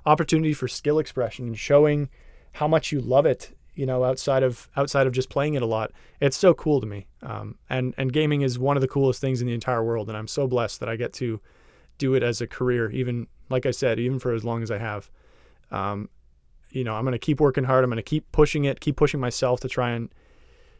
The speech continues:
continue to improve, hone my craft, so to speak, and, and get better at it. And I really appreciate everybody who's stuck with me,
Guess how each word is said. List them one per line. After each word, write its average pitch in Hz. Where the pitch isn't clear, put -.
continue 156
to 135
improve, 156
hone 175
my 143
craft, 147
so 147
to 135
speak, 139
and, 107
and 113
get 123
better 117
at 110
it. 110
And 113
I 120
really 131
appreciate 147
everybody 131
who's 135
stuck -
with 135
me, 110